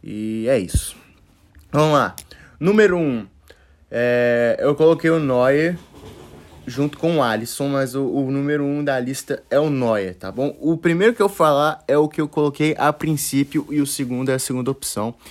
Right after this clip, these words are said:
E no final eu vou montar um time aqui, eu n-, nem montei aqui agora de cabeça ainda. Vocês ouviram o barulho, desculpa. É, nem montei ainda o time, mas eu vou montar de cabeça no final. E é isso.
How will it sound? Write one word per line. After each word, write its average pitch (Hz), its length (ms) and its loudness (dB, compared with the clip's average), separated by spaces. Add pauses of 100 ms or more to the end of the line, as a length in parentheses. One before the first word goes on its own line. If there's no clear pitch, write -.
(500)
E 180 200 2
no 202 120 2
final 175 420 4
eu 170 80 2
vou 165 140 -2
montar 156 300 -2
um 143 100 -2
time 139 300 -4
aqui, 135 280 -6
eu 143 160 0
n-, 127 300 -6 (260)
nem 139 240 -2
montei 151 440 -2
aqui 120 220 -8
agora 117 360 -2
de - 120 -12
cabeça 113 480 -8
ainda. 135 360 -6 (360)
Vocês 113 220 -14
ouviram 117 240 -6
o - 20 -8
barulho, 110 300 -6
desculpa. 117 580 -10 (520)
É, 110 360 -2
nem 131 140 -4
montei 147 400 -4
ainda 120 320 -6
o 113 40 -8
time, 131 360 -4
mas 131 220 -6
eu 131 40 -4
vou 127 140 -8
montar 127 280 -10
de 123 120 -16
cabeça 123 460 -10
no 123 100 -10
final. 117 480 -10 (880)
E 135 120 2
é 127 100 6
isso. - 340 -10